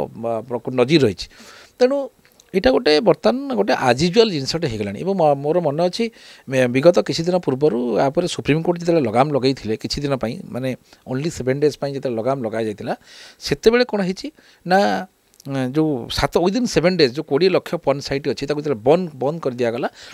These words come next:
ସେତେବେଳେ ଯେଉଁ ରେପ୍ର ରେସିଓଟା ବଢ଼ିଗଲା। ତେଣୁ ନିଶ୍ଚିତ ଭାବରେ ଏଇଟା ଯେଉଁମାନେ, ଏଇଟା ଗୋଟେ, ଅ, ଦେଖିକି ଯେଉଁମାନେ ଏଣ୍ଟରଟେନ୍-, ଏଣ୍ଟରଟେନମେଣ୍ଟ କରିବାକୁ ଚାହୁଁଛନ୍ତି, ସେମାନେ କରନ୍ତୁ, କିଛି ଅସୁବିଧା ନାହିଁ। ନିଶ୍ଚିତ ଭାବରେ ଏଇଟା, ଏଇଟା ଏଇଥିପାଇଁ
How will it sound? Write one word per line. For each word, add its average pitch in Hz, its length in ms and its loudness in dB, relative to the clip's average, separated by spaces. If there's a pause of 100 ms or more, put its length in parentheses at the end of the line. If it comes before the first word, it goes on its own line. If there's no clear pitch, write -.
ସେତେବେଳେ 220 280 0 (380)
ଯେଉଁ 165 240 2
ରେପ୍ର 151 400 4
ରେସିଓଟା 214 580 0 (640)
ବଢ଼ିଗଲା। 120 500 0 (280)
ତେଣୁ 269 140 -4 (360)
ନିଶ୍ଚିତ 156 340 -6
ଭାବରେ 175 240 -2
ଏଇଟା 294 140 -6
ଯେଉଁମାନେ, 247 300 -4 (540)
ଏଇଟା 143 160 0
ଗୋଟେ, 226 220 0 (340)
ଅ, 127 60 0 (220)
ଦେଖିକି 220 340 0
ଯେଉଁମାନେ 185 260 0
ଏଣ୍ଟରଟେନ୍-, 160 500 0
ଏଣ୍ଟରଟେନମେଣ୍ଟ 175 600 0
କରିବାକୁ 139 300 2
ଚାହୁଁଛନ୍ତି, 123 400 -4
ସେମାନେ 240 240 -6
କରନ୍ତୁ, 226 240 2
କିଛି 135 240 -4
ଅସୁବିଧା 156 320 -4
ନାହିଁ। 80 100 -20 (140)
ନିଶ୍ଚିତ 208 340 4
ଭାବରେ 120 400 4
ଏଇଟା, 190 280 0 (480)
ଏଇଟା 214 180 -2
ଏଇଥିପାଇଁ 214 540 2